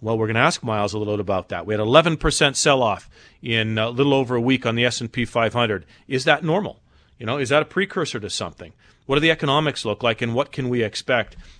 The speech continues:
I gotta tell you, I think the eleven percent sell-off environment in any given year is a lot more normal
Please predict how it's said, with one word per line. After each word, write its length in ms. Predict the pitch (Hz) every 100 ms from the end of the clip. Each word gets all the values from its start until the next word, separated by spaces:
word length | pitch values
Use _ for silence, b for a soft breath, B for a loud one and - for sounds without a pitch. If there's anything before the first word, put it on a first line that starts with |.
| B
I 80 | 104
gotta 200 | 120 117
tell 220 | 151 131
you, 120 | 107
I 80 | 110
think 240 | 110 120
the 80 | 120
eleven 320 | 117 131 123
percent 420 | 113 117 - 117
sell-off 460 | - 170 190 123 -
environment 560 | 107 98 101 101 107 - b b
in 120 | 110
any 160 | 110 110
given 260 | 113 104 107
year 180 | 107
is 160 | 120 113
a 60 | 110
lot 260 | 120 135
more 160 | 123 113
normal 420 | 123 127 101 98